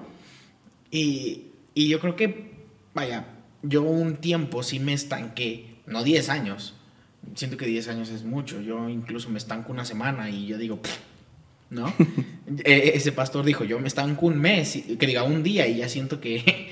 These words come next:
<laughs> que mi, mi día perdió. Y sí es cierto, ¿no? O sea, un día sin el Señor es un día perdido. Un día que no dedicaste algo al Señor es un día que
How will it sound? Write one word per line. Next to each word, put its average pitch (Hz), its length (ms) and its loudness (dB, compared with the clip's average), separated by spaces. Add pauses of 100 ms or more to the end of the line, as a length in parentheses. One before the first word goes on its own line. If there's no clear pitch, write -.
(120)
<laughs> - 140 -18
que 120 140 0
mi, 113 440 0 (120)
mi 120 160 -2
día 107 240 -4
perdió. 139 400 -2 (280)
Y 120 120 -4
sí 120 120 -2
es 113 100 -2
cierto, 143 340 0
¿no? 117 180 -4
O 123 40 -6
sea, 107 260 -4
un 120 180 -6
día 123 240 -4
sin 123 180 -6
el 113 120 -6
Señor 117 400 -4
es 113 100 -6
un 113 120 -6
día - 380 -8 (320)
perdido. 107 420 -4 (520)
Un 123 100 -8
día 127 160 -4
que 135 100 -4
no 123 140 -4
dedicaste 117 600 -4
algo 117 180 -4
al 113 80 -4
Señor 107 340 -8
es 104 180 -10
un 110 120 -8
día 107 240 -8
que - 380 -12